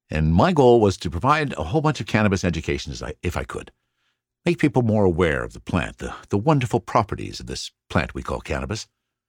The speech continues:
I mentioned some weeks ago that I had been, uh, asked to participate in a community center education on cannabis session. It was a local community group, and the group was the Gallagher's Healthy Living Club.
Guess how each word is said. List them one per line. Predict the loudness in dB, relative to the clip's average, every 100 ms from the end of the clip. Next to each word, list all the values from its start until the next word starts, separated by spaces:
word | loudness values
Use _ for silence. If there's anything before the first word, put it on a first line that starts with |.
| _ _ _ _ _ _ -18 2
I |
mentioned | 2 4 2 2
some | 2 2
weeks | 2 0
ago | -8 -6 -6 -8 _ _ _ _
that | 0
I | 2
had | 2 4
been, | 4 4 2
uh, | 0 -2 -4 -2
asked | -2 -2 -6 -14 -16 _ _
to | 0 2 4 2 -2
participate | 0 0 -2 -4 -2 -2
in | -2
a | -2 0
community | 2 2 2 0 0
center | 0 0 -2 -6 _ _ _ _ _ _ -10
education | -8 -6 -6 -2 -2
on |
cannabis | 0 0 0 -4
session. | -6 -6 -12 -20 _ _ _ _ _ _ -10
It |
was | -10 -8
a |
local | 0 0 2
community | 0 2 4 4 2
group, | 2 -2 -2 _ _ _ _ _ _ 0
and | 4
the | 6
group | 4 4
was | 4 4
the | 2
Gallagher's | 2 4 4 4 2 0
Healthy | 0 0 2 0
Living | 4 4 6 4 2
Club. | -2 -6 -6 -14